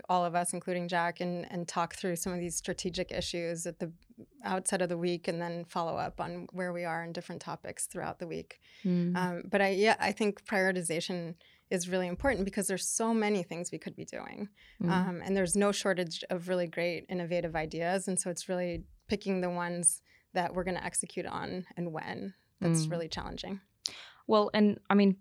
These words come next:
Speaker 2: fintech is obviously a highly regulated space. Um, at what point does, uh, s-, a product that's going to be more highly regulated or scrutinized get pushed down the priority list compared to an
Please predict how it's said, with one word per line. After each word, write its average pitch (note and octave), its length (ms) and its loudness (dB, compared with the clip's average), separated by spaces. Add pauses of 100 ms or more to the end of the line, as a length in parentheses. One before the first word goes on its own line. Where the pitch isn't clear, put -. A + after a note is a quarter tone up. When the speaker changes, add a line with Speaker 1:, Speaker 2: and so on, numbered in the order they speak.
(140)
Speaker 2:
fintech G#3 440 6
is D#3 200 -2
obviously D#3+ 400 2
a C#3+ 80 2
highly D3+ 520 6
regulated C#3 760 -2 (120)
space. - 800 0 (380)
Um, D3+ 420 6 (1080)
at A3 160 8
what A3+ 260 6
point F3+ 600 6
does, D#3+ 580 6 (200)
uh, - 60 -6 (260)
s-, - 240 2
a E3 80 4
product E3+ 520 6
that's - 400 6
going D#3+ 280 6
to - 80 2
be E3 120 6
more D#3 540 6 (320)
highly D3+ 340 6
regulated C#3+ 580 2
or C#3 120 2
scrutinized D3 1000 2 (500)
get - 260 6
pushed - 400 6
down D3 280 4
the C#3+ 80 2
priority D3 480 4
list C#3+ 300 0
compared D3 440 2
to D#3 120 2
an D3 60 4